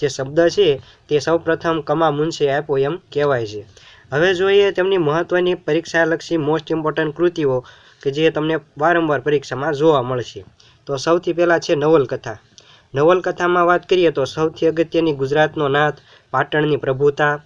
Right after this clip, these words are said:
જય સોમનાથ, વેરની વસુલાત, પૃથ્વી વલ્લભ, લોમ હર્ષિણી, ભગવાન મહાવીર અને બુદ્ધ,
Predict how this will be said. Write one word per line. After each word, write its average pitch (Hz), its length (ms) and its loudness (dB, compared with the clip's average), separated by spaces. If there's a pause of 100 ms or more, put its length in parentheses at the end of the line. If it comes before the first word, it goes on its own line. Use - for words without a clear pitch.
(240)
જય 135 280 2
સોમનાથ, 147 560 0 (420)
વેરની 147 420 2
વસુલાત, 151 560 2 (340)
પૃથ્વી 147 460 -2
વલ્લભ, 143 420 2 (360)
લોમ 139 360 0
હર્ષિણી, 151 560 0 (440)
ભગવાન 151 460 2 (180)
મહાવીર 147 520 -2
અને 143 160 -2
બુદ્ધ, 147 480 -2